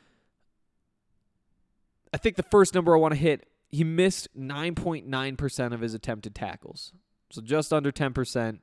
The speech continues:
he missed. Um, compare that with the missed tackle rate, and this is for all of last season for C U. Um, we'll skip the guys who didn't play all that much. Actually, Devin Grant played quite a f-, he had twelve tackles and didn't miss a tackle.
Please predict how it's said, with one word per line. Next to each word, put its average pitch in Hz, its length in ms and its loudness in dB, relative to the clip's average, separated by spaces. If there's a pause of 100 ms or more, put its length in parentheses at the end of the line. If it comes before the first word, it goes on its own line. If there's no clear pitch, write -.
he - 220 -12
missed. - 520 -14 (640)
Um, 104 560 -8 (140)
compare 180 400 4
that 147 260 2
with 127 420 0 (520)
the 131 100 -6
missed 143 240 -2
tackle 139 380 0
rate, 120 340 0
and 113 80 -14
this 131 160 -4
is 127 80 -6
for 120 400 -2
all 147 300 4
of 127 80 -2
last 123 260 0
season 120 320 -6
for 120 140 -6
C - 240 -8
U. 107 480 -2 (400)
Um, 117 80 -10
we'll 110 80 -10
skip - 320 -4
the 139 60 -8
guys 123 400 -2
who 117 80 -16
didn't 117 200 -6
play 117 220 -4
all 117 140 0
that 113 160 -4
much. 107 400 -12 (180)
Actually, 185 300 -2
Devin 147 340 -2
Grant 120 380 -4
played 120 240 -4
quite 123 260 -6
a 113 40 -10
f-, - 380 -20 (400)
he 160 140 0
had 175 160 4
twelve 165 380 4
tackles 120 680 -2
and 123 140 -10
didn't 120 200 -2
miss 107 200 -8
a 107 40 -10
tackle. - 460 -12